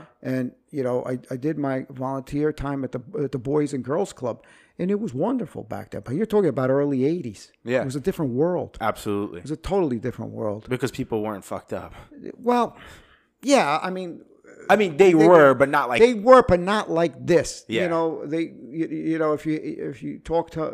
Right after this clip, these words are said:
Speaker 1: a, a single mom, she was very happy that, that you, you taught her kid martial arts and discipline. And if there was a problem, they would come to you and you would talk about it. You know, over here,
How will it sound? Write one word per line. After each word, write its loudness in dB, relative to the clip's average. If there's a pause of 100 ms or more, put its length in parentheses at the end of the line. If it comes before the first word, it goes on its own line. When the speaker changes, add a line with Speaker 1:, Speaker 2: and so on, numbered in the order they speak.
(360)
Speaker 1:
a, -8
a -8
single -2
mom, -2 (240)
she -10
was -6
very 4
happy -2 (400)
that, -4
that -6
you, -8
you -12
taught -4
her -4
kid -6 (400)
martial -4
arts -6
and -12
discipline. -6
And -16
if -16
there 0
was 0
a -4
problem, -2
they -4
would -6
come -4
to -10
you -10 (240)
and -2
you 4
would 4
talk 2
about -4
it. -4
You 0
know, 4
over 2
here, -2